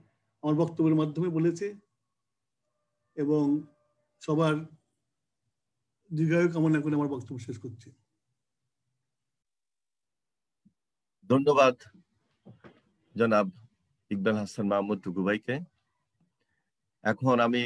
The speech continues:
Speaker 2: অনুরোধ করছি আমাদের জাতীয় স্থায়ী কমিটির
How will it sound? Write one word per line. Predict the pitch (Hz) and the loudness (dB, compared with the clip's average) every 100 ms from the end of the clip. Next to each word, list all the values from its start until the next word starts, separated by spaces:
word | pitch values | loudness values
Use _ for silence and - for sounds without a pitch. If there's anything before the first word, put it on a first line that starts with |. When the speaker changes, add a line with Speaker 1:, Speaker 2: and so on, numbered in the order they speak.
| 110 | -2
Speaker 2:
অনুরোধ | 113 113 135 - | 0 2 0 0
করছি | 135 - - 120 | -4 -4 0 2
আমাদের | 110 107 110 107 - _ _ _ _ _ _ _ _ _ _ _ _ | 2 2 0 0 -6 _ _ _ _ _ _ _ _ _ _ _ _
জাতীয় | 82 110 104 120 101 | -4 0 0 -2 -4
স্থায়ী | - 113 | 0 0
কমিটির | 101 107 104 104 | 0 -2 -2 -2